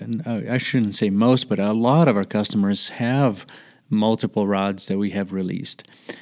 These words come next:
And they wanna see what's next, and they wanna see what else we come up with. Um,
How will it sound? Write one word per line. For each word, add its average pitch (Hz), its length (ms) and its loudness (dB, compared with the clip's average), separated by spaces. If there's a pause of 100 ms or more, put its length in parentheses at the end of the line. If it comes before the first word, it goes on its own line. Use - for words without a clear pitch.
(140)
And 104 440 -2
they 101 100 0
wanna 104 220 -2
see 113 160 -4
what's 101 260 -4
next, 107 420 -2
and 98 120 -4
they 98 60 -2
wanna 95 320 -2
see 98 600 0 (140)
what 98 400 -4
else 104 300 -2
we 101 80 -2
come 92 200 -4
up 90 220 -6
with. 113 380 -6 (680)
Um, 104 840 -2